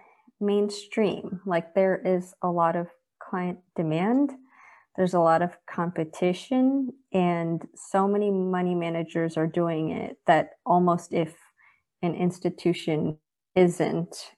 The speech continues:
it, they look really far behind. And I would say this was an issue maybe even, like, four years ago. So every, every couple of years, we see this almost, like,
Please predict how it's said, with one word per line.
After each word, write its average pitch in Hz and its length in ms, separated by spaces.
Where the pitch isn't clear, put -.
it, - 300
they 175 120
look 185 280
really 160 460
far 160 260
behind. 165 500
And 202 80
I 196 100
would 208 180
say 175 240
this 175 240
was 165 200
an 160 100
issue 156 280
maybe 170 280
even, 156 260
like, - 280
four 170 280
years 170 320
ago. - 400
So 190 180
every, 233 640
every 208 320
couple 196 280
of 170 120
years, 175 420
we 175 120
see 202 300
this 165 440
almost, 185 400
like, 151 240